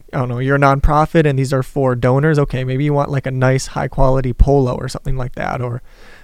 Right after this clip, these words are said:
oh, you, uh, you run a shop and these are for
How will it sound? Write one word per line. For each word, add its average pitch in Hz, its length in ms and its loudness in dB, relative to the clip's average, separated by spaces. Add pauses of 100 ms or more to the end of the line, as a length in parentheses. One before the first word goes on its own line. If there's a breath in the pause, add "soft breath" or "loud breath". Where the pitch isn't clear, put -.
(100)
oh, 151 200 6
you, 143 280 2
uh, 127 200 2
you 151 140 -2
run 151 140 2
a 120 80 -2
shop 131 460 0
and 135 200 -4
these 135 180 -2
are 131 140 0
for 131 460 -2